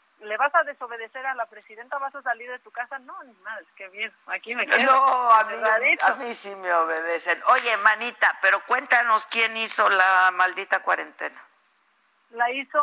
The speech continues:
Speaker 1: el grupo Mentiras porque justo van a tener un concierto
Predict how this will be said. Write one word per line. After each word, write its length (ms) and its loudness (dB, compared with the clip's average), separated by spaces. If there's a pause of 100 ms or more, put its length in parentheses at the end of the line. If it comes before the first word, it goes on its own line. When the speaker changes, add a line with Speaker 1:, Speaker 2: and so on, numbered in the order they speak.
(320)
Speaker 1:
el 180 -12
grupo 380 -10
Mentiras 640 -4 (100)
porque 540 -2 (160)
justo 260 -14
van 140 -4
a 80 -4
tener 200 -8
un 120 -12
concierto 560 -10